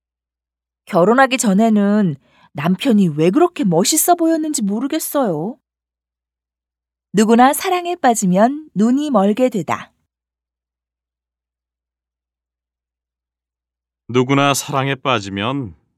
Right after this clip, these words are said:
Speaker 2: 눈이 멀게 되는 법이에요.
Speaker 1: 사.
Speaker 2: 최선을 다하기는 했지만 자신이 없어요.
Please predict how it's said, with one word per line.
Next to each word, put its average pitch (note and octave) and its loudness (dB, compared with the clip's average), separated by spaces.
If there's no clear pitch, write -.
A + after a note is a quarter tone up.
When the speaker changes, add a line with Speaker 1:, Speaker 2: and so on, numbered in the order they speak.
Speaker 2:
눈이 G#2 -4
멀게 A2 0
되는 A#2+ -2
법이에요. A2 -4
Speaker 1:
사. A#3 -6
Speaker 2:
최선을 D#3 0
다하기는 C3+ -6
했지만 A2 -6
자신이 C#3 -4
없어요. E2 -8